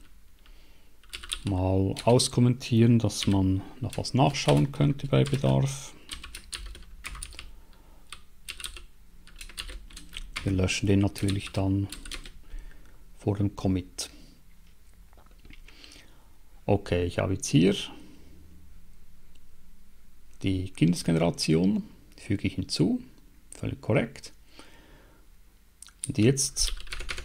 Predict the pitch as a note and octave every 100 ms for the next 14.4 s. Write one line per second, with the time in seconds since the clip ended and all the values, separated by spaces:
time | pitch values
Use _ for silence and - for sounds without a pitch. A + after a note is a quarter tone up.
0 | - A2+ A#2 A#2 G#2 G2 B2 D3 - A3
1 | - - - - - - - - - -
2 | - - G2+ G#2 G#2 G2+ G2+ - G2 F#2+
3 | G2+ G2 - G#2+ G2+ G2+ G2 G2 - -
4 | F2+ F2 E2+ - - - - - - -
5 | - - C3+ D3 - B2+ A2 G2+ F#2+ G2+
6 | - A2 G#2+ G2+ - G2+ - G2 - G#2
7 | G#2 - G2 - - - A2+ C#3+ D#3+ E3
8 | - - - - - - - - G2 G2+
9 | G2 F#2 F#2+ - G2 F2 F#2+ F2+ F#2+ F#2
10 | E2+ E2+ - G2+ - - G#2+ G#2 - -
11 | - - - - - - - - - -
12 | - - - - - - - - - -
13 | - - - - - - - G2 F#2+ G2
14 | G2+ F#2+ F#2+